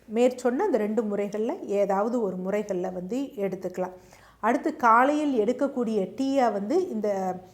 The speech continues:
இந்த வேப்பிலை சாறு எக்ஸ்ட்ராக்ட் எடுத்தோம் பார்த்தீங்களா, வேப்பிலை, புதினா, கருவேப்பிலை, அதை அதற்கு பின்னாடி வந்து நம்ம வந்து எடுத்துக்கணும். அடுத்து இந்த காலைக்கும் இந்த மதியத்துக்கும் நடுவுல இந்த பீட்ரூட் தண்ணீர், ஊற வைத்த நீர் இருக்கு பார்த்தீங்களா,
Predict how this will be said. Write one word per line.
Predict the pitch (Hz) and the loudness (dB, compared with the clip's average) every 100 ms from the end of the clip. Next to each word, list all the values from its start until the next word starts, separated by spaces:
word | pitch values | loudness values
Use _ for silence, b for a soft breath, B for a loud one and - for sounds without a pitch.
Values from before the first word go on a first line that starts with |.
| - | 0
இந்த | 208 240 | 6 6
வேப்பிலை | 254 277 247 | 6 6 2
சாறு | 240 226 202 196 | 2 0 2 0
எக்ஸ்ட்ராக்ட் | 196 - 254 247 | -4 2 2 2
எடுத்தோம் | 240 233 214 | -2 -2 -2
பார்த்தீங்களா, | 202 202 202 | -2 -2 0
வேப்பிலை, | 208 208 226 208 208 | 2 2 0 -2 -2
புதினா, | 208 214 208 | -2 -2 -2
கருவேப்பிலை, | 214 190 196 190 208 202 B B B | 0 0 0 0 -2 -2 B B B
அதை | 214 247 349 349 | 2 4 4 2
அதற்கு | 208 240 247 262 | 2 2 2 -2
பின்னாடி | 240 220 247 233 | -2 0 0 0
வந்து | 190 214 | -2 -2
நம்ம | 330 220 | -2 -2
வந்து | 190 190 240 | -4 -4 -4
எடுத்துக்கணும். | 190 190 185 185 185 185 B B B B | -2 -4 -4 -6 -6 -8 B B B B
அடுத்து | 226 254 320 | 0 2 2
இந்த | 226 196 - | 2 0 2
காலைக்கும் | 247 247 269 294 294 285 - 339 403 | 4 6 8 6 4 2 0 0 0
இந்த | 247 226 208 | -4 -2 -2
மதியத்துக்கும் | 202 208 220 277 277 269 285 277 | 0 0 0 0 0 -4 -2 0
நடுவுல | 208 202 254 247 | 2 2 2 2
இந்த | 349 285 | 0 0
பீட்ரூட் | 185 240 254 269 254 | 0 0 0 -2 -4
தண்ணீர், | - 202 214 214 - | -2 -2 0 -2 -2
ஊற | 233 254 | 0 2
வைத்த | 226 220 220 | 2 0 -4
நீர் | 208 240 254 | -2 0 0
இருக்கு | 208 185 | -2 -4
பார்த்தீங்களா, | 190 196 202 262 | -4 -4 0 0